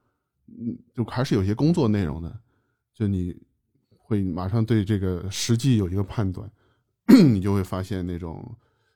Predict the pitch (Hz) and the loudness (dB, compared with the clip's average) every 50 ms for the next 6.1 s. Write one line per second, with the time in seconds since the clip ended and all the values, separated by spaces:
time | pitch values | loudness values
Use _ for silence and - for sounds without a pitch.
0 | _ _ _ 92 92 90 98 98 92 90 90 87 - 117 120 117 117 98 101 101 | _ _ _ 0 0 2 2 0 0 0 -2 -2 0 -2 0 0 0 0 0 0
1 | 98 - - - - - 98 101 - - - - 107 95 85 92 98 107 104 101 | -2 -4 -8 -10 -6 -4 -4 -2 -4 -4 -4 -2 -2 0 0 -2 -2 -2 -2 -2
2 | 95 90 - - - - 98 - 113 107 95 101 90 82 104 101 104 107 107 104 | -2 -4 -6 -8 -8 -6 -4 -2 -2 -2 -2 -2 -4 -4 -2 -2 -2 -2 -2 -2
3 | 101 98 95 92 95 - _ _ _ _ _ _ _ _ _ _ - 110 104 104 | -2 -4 -6 -6 -8 -12 _ _ _ _ _ _ _ _ _ _ -4 -2 0 0
4 | 107 101 104 95 92 92 92 92 90 - 95 98 95 92 90 - _ _ _ _ | 0 0 0 -2 -2 -2 -4 -4 -6 -6 -6 -4 -4 -4 -6 -8 _ _ _ _
5 | _ 101 101 95 107 117 127 123 123 123 123 110 104 85 76 85 92 90 90 90 | _ -10 -4 -2 0 2 2 2 2 2 0 -2 -2 -4 -6 -6 -6 -6 -6 -6
6 | 92 78 | -6 -8